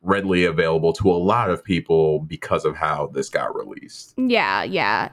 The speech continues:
Speaker 2: It was I, I really enjoyed that. But, uh, let me ask you this. Are we gonna rate this out of the whole f-,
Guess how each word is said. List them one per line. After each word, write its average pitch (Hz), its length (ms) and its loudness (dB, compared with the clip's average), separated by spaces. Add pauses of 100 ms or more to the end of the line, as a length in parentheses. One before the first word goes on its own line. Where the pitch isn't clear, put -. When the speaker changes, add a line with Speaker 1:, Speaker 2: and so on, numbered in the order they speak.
Speaker 2:
It 214 120 0
was - 420 -4 (520)
I, 190 220 -2
I 190 120 0
really 170 340 -4
enjoyed 170 560 -6
that. 165 320 -4 (260)
But, 320 180 4 (120)
uh, 101 200 -8
let 320 180 -2
me 415 140 0
ask 359 240 -2
you - 60 -8
this. 311 240 -4 (200)
Are 226 320 2
we 381 120 0
gonna 370 260 0
rate 233 300 -2
this 285 300 -2
out 233 180 0
of 208 260 -4
the 214 140 0
whole 226 240 0
f-, 208 220 -16